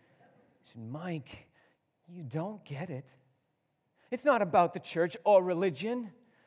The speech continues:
It's about Jesus. Mike, listen to me. He could change your life."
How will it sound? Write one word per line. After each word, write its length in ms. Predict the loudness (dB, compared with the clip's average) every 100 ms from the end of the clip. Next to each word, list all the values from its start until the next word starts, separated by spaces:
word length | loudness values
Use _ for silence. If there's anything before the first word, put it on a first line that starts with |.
| _ _ _ _ _
It's 200 | -18 -12 -10
about 720 | -10 -8 -6 -4 -4 -6 -16 _ _ _ _ _ _
Jesus. 680 | -14 -12 -10 -10 -12 -16 -20 _ _ _ _ _ _ _ _ _ _ _ _ _ _ _ _ _ _ _ _
Mike, 220 | -8 -8 -8 -6
listen 300 | -6 -4 -6
to 120 | -4
me. 320 | -6 -6 -10 _ _ _ _ _
He 440 | -12 -10 -6 -8 -10 _ _ _ _ _
could 120 | -20 -12
change 320 | -8 -6 -6
your 100 | -6
life." 340 | -4 -4 -6